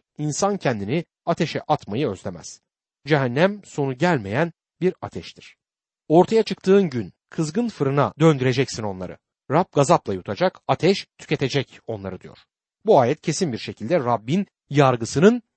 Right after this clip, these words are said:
kızgın bir ateş gibi olacağını belirtir. Bundan daha açık şekilde yazılamazdı. Yirmi birinci mezmur on ila on üçüncü ayetler şöyle devam eder,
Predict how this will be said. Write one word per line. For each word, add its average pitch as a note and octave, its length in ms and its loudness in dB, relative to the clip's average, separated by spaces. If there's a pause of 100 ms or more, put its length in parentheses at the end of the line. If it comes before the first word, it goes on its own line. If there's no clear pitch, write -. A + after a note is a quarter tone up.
(120)
kızgın F3 460 0
bir F#3+ 240 2 (100)
ateş F#3 300 -2
gibi F#2 320 -12
olacağını A2 480 0
belirtir. E2+ 440 -12 (320)
Bundan F#3+ 380 2
daha F3+ 200 2
açık - 260 -6
şekilde E3 560 -2
yazılamazdı. G2 600 -6 (500)
Yirmi G3+ 180 6
birinci A#3+ 240 0
mezmur A3 460 0
on G3+ 280 6
ila A#2+ 280 2
on D#3+ 140 2
üçüncü C#3+ 260 -4
ayetler C#3+ 380 4
şöyle A2+ 260 -2
devam G2+ 280 -2
eder, - 280 -12